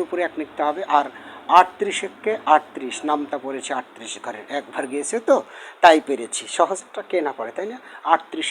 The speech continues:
একে আটত্রিশ। আচ্ছা, এবার আট আছে কত হলে চোদ্দো পাবো? ছয়, হাতে থাকে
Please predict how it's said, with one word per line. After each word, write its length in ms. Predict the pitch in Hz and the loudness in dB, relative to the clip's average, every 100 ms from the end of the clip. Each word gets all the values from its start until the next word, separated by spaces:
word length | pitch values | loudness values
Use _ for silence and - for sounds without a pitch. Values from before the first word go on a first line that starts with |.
| 160 | -8
একে 160 | - 156 | -4 -6
আটত্রিশ। 460 | - - 120 113 - - - - - - - - _ - | -6 -16 -16 -14 -12 -12 -14 -16 -20 -20 -20 -20 _ -8
আচ্ছা, 300 | 117 - - 107 - - - - - _ _ _ _ _ _ _ - | -6 -6 -10 -12 -20 -20 -20 -20 -20 _ _ _ _ _ _ _ -2
এবার 200 | 180 214 - 180 | 6 6 10 10
আট 100 | 247 202 | 10 8
আছে 120 | 196 202 | 2 0
কত 100 | 202 196 | 0 0
হলে 140 | 208 196 | 0 -2
চোদ্দো 280 | 196 160 - - | -2 -2 -4 -4
পাবো? 220 | 135 - - - | -6 -6 -10 -6
ছয়, 340 | - 135 98 85 - - | -2 -2 -2 -12 -16 -10
হাতে 220 | 131 147 156 | -8 -6 -8
থাকে 260 | 143 135 160 | -10 -8 -10